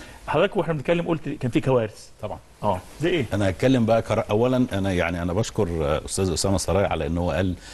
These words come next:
Speaker 2: التوقيت الهايل والمناسب، ولما نرجع للتوقيت المناسب احنا عندنا مواعيد الزاميه. طالما تقدم ال-، الاقتراح بالتغيير او بالتعديل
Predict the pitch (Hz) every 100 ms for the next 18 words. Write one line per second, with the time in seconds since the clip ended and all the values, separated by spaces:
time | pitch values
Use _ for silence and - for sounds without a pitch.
0 | - - - 85 80 110 104 92 90 101
1 | 90 82 82 98 110 113 76 85 87 87
2 | 90 87 95 127 92 90 - 85 104 104
3 | 87 95 113 104 101 - - - - -
4 | 98 87 117 120 90 98 95 80 78 80
5 | 76 64 - - - - - - - -
6 | - - 98 107 87 101 101 95 82 73
7 | 76 71 69 67 64 71 - 87 98 -
8 | - 76 76 71 73 67 80 85 120 156
9 | - - 80 73 78 80 82 127